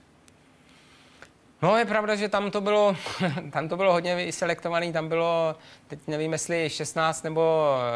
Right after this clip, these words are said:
dvacet lidí celkem, a šli jsme pomáhat jenom já se Zdenkem Hrubým a,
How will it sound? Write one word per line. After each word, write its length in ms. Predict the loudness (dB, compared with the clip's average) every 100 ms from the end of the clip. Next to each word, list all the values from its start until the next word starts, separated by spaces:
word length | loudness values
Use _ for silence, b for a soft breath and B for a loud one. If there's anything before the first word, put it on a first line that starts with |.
| -2
dvacet 400 | 0 0 0 -2
lidí 280 | -6 -8 -4
celkem, 600 | -4 -2 -2 -2 0 -4
a 460 | -2 0 -2 -4 -8 -16
šli 240 | -14 -12 -6
jsme 180 | -6
pomáhat 600 | -4 -4 -2 -2 -2 -4 -8
jenom 220 | -6 -4
já 200 | -4 -4
se 100 | -6
Zdenkem 400 | -6 -4 -4 -4
Hrubým 460 | -8 -8 -6 -4
a, 220 | -2 -4